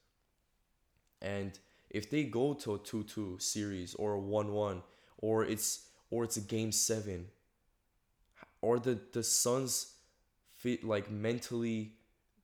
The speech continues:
there as a team to overcome those type of adversities. 'Cause right now, like, what they have the momentum, and when, and momentum is, I think,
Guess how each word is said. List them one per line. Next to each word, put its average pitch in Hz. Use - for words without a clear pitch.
there 113
as 107
a 104
team 107
to 98
overcome 104
those 98
type 104
of 104
adversities. 95
'Cause 104
right 117
now, 147
like, 95
what 110
they 120
have 139
the 117
momentum, 107
and 110
when, 113
and 113
momentum 117
is, 107
I 104
think, 117